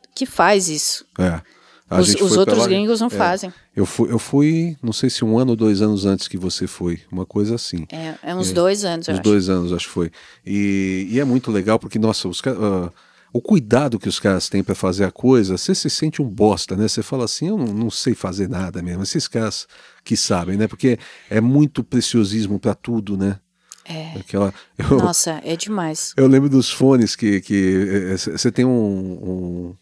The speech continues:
Speaker 2: um H D seiscentos, é isso que você tem?
Speaker 1: Seiscentos e cinquenta.
Speaker 2: Seiscentos e cinquenta, é.
Speaker 1: Seiscentos e cinquenta,
Speaker 2: Que é um ótimo
Speaker 1: é.
Speaker 2: fone e tal. Mas eu gosto, eu gosto muito do H D seiscentos e tal.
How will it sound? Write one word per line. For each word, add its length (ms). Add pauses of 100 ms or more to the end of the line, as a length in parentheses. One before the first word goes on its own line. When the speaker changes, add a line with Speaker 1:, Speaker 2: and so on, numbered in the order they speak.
Speaker 2:
um 80
H 140
D 180
seiscentos, 500
é 60
isso 180
que 80
você 120
tem? 160 (320)
Speaker 1:
Seiscentos 400
e 20
cinquenta. 480
Speaker 2:
Seiscentos 300
e 20
cinquenta, 380
é. 60
Speaker 1:
Seiscentos 240
e 80
cinquenta, 40
Speaker 2:
Que 60
é 260
um 40
ótimo 260
Speaker 1:
é. 20
Speaker 2:
fone 240
e 60
tal. 180 (380)
Mas 180
eu 60
gosto, 320
eu 100
gosto 180
muito 120
do 80
H 100
D 100
seiscentos 540
e 20
tal. 240